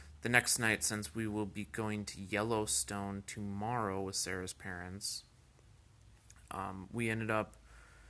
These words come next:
um, getting here today, though, um, or n-, getting here yesterday,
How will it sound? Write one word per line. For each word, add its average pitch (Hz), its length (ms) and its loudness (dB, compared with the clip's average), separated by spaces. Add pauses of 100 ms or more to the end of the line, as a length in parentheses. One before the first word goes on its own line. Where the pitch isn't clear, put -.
(800)
um, 113 640 4 (140)
getting 131 260 4
here 127 180 6
today, 117 420 6
though, 110 440 4 (760)
um, 107 460 -2 (200)
or 120 100 0
n-, 117 160 -2 (180)
getting 110 240 -2
here 104 140 -4
yesterday, 95 640 -4